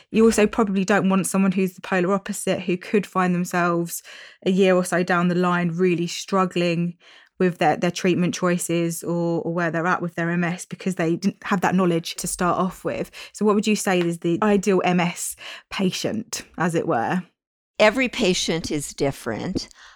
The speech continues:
Speaker 2: I think we have to have the ideal teaching, um, and education session that is flexible.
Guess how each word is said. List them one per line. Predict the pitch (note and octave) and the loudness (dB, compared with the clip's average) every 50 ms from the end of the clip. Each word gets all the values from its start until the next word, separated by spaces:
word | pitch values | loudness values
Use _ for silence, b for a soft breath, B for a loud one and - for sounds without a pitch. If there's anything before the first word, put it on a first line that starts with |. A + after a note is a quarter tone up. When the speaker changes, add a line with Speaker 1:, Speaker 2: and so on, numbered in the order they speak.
| B - | B 0
Speaker 2:
I | - F3+ | 2 4
think | F3+ - - G#3+ F#3+ F#3 F#3 F#3+ - - - - | 4 2 2 0 -2 0 -2 -4 -8 -12 -14 -8
we | F3 F3+ F#3 F3+ | -2 2 2 4
have | E3+ F3+ E3 E3 - - | 4 4 2 0 0 -2
to | G#3 | -2
have | F3 F3+ D#3+ D3+ D3 D3+ - | 0 2 2 2 0 -2 -4
the | D#3 D3 C#3+ C#3+ | -2 0 2 4
ideal | C#3+ C3+ C#3 C#3+ C#3 _ - D3 C#3+ D#3+ D3+ D3 C#3+ C#3+ C#3 C#3 C#3+ - - - | 4 4 2 0 -4 _ -6 -2 0 0 0 0 0 0 0 -2 -4 -6 -8 -6
teaching, | - C4 B3 - - - F#3+ E3+ D#3 C#3+ D3 D3+ - - _ b b b b b b b b b b - | -4 -4 -4 -2 -4 -6 -4 -4 -4 -4 -6 -8 -10 -14 _ b b b b b b b b b b -4
um, | - D#3+ D#3 D#3 | -2 0 0 0
and | B2+ D3 E3 E3+ | 0 0 0 0
education | D#3 D3+ C#3 - D3 - A#2 - A3+ F3 F3+ F#3 - - - C#3+ C3 A#2+ F#2 - - | 0 -2 -4 -6 -8 -10 -6 -2 0 0 0 0 -2 -4 -4 -4 -6 -6 -8 -12 -10
session | - - - D3+ B2 - - - - - A2 A2+ - D3+ - B B B B B - | -8 -2 0 0 0 0 0 -2 -4 -4 -6 -10 -14 -14 -16 B B B B B 0
that | F#3+ D#3+ D3+ C#3+ | 2 2 4 2
is | C#3+ - - | 0 0 0
flexible. | - - - F3 D#3+ D3+ - - - - - - - - A#2 E2+ - - - _ | 0 0 2 0 0 0 0 -4 -8 -8 -8 -8 -6 -4 -4 -4 -4 -6 -10 _